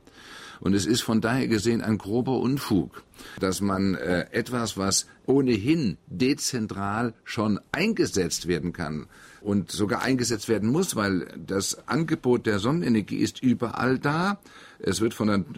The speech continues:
Natur in der Breite angeboten, es muss in der Breite geerntet werden, dann ist es natürlich ökonomisch die Logik,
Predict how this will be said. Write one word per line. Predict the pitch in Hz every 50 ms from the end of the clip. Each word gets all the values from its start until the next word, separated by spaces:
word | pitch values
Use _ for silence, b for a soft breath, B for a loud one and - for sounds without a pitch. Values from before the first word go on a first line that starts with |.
| 80 87
Natur | 95 87 - - - -
in | -
der | 101 98
Breite | 82 - - 87 92 104 - - 113 -
angeboten, | 101 113 113 - 98 - - 147 156 - 147
es | 131 101
muss | 113 110 107 110
in | 104
der | 98 98
Breite | 95 - - 92 92 98 110 113 - 127
geerntet | - 127 - - 85 92 95 95 120 120 - -
werden, | 123 123 131 - 139 131
dann | 120 101
ist | 98 117 120
es | 117
natürlich | 113 113 104 - - 135 135 147 123 - B B B B B B B B B _
ökonomisch | 127 123 - - 135 123 123 123 127 147 156 165 165 165 - - -
die | 120 123 117 110 - - _
Logik, | - 95 95 107 127 165 196 190 - 139 107 80 - - -